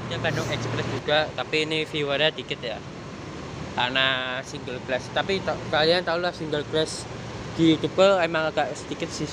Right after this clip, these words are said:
viewernya. Nah, ini semoga aja menjadi calon-calon apanya, viewernya banyak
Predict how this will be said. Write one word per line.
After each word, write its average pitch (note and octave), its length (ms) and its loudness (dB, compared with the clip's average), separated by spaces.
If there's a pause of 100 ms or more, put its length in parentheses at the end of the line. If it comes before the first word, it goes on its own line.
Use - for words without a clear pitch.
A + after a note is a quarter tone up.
viewernya. C#3 560 2 (1160)
Nah, B2 240 2
ini D3 160 2
semoga C#3+ 400 2
aja D#3+ 320 4
menjadi D3 500 -4
calon-calon D3 800 2
apanya, E3 480 2 (480)
viewernya D#3+ 400 2
banyak D3+ 320 0